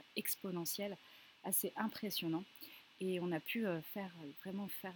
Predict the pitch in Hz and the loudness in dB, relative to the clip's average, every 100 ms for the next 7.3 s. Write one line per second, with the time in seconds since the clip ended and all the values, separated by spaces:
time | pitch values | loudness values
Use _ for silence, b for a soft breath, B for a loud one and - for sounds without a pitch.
0 | - - - 240 190 165 196 196 170 175 | -6 2 6 8 8 6 4 2 4 4
1 | - - - B B B B - 202 - | 4 -2 -12 B B B B 0 0 0
2 | - - - - _ - - - - - | -10 -20 -20 -20 _ -20 -2 2 2 0
3 | - 185 247 294 220 226 247 - - 254 | -6 4 12 12 12 8 6 6 4 4
4 | 214 202 - 208 220 220 185 165 170 175 | 4 2 0 2 4 4 2 0 -2 0
5 | 190 185 180 - - 254 233 226 214 214 | -2 -2 -2 -2 2 4 6 4 2 0
6 | 208 208 214 226 - 175 - 190 175 - | 0 0 2 0 0 -4 -2 -6 -6 -4
7 | 180 175 | -4 -2